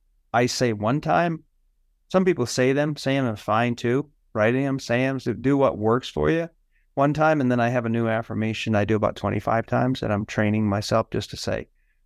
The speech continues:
"Boom," you know. Um, and what else do I do? I do mindful movement. I get in my body. I think that that is really, learning to control your energy is learning how to get in your body.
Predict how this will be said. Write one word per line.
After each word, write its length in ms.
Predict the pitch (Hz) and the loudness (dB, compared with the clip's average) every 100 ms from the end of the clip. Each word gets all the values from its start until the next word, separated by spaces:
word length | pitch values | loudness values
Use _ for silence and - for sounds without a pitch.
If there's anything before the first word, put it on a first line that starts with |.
| _ | _
"Boom," 360 | 120 117 98 90 _ - | -2 0 0 -4 _ -6
you 100 | 110 | -2
know. 260 | 98 95 - _ _ _ _ _ - | 0 -2 -8 _ _ _ _ _ -2
Um, 560 | 120 110 104 101 107 120 _ _ _ _ _ _ _ _ _ _ - | 4 6 6 2 0 -8 _ _ _ _ _ _ _ _ _ _ -4
and 480 | 135 135 135 135 - - - | 0 2 0 -2 -8 -18 -4
what 140 | 170 | 0
else 200 | 220 - | 2 2
do 80 | 156 | 0
I 120 | 131 | 0
do? 200 | 127 110 107 _ _ _ _ _ _ - | 0 -2 -4 _ _ _ _ _ _ -4
I 80 | 135 | 0
do 240 | 143 135 | 2 2
mindful 400 | 127 131 127 123 | 2 0 0 -2
movement. 360 | 117 123 113 - _ _ _ _ _ - | -2 -2 -4 -8 _ _ _ _ _ -10
I 100 | 117 | -2
get 160 | 123 | 0
in 100 | 120 | 2
my 140 | 113 107 | 0 2
body. 520 | 104 110 113 98 - _ | 2 4 2 -2 -6 _
I 120 | 107 107 | -8 -4
think 260 | 117 107 | -4 -2
that 200 | 113 107 - | -2 -2 -4
that 420 | 123 117 113 110 | -8 0 2 2
is 180 | 107 - | 0 -4
really, 520 | 107 107 110 110 107 | -6 -2 0 0 -2
learning 340 | 123 135 151 139 | 0 2 2 0
to 60 | |
control 360 | 131 120 - 120 | -2 -2 0 2
your 160 | 117 107 | 2 0
energy 580 | 113 113 117 117 113 _ _ _ _ - | 0 -2 0 -2 -2 _ _ _ _ -6
is 180 | 113 107 | -4 0
learning 280 | 107 101 | 0 0
how 100 | 107 | 0
to 80 | 98 | 0
get 140 | 104 - | -2 -2
in 80 | |
your 100 | 101 | -4
body. 400 | - - - - | -2 -4 -4 -6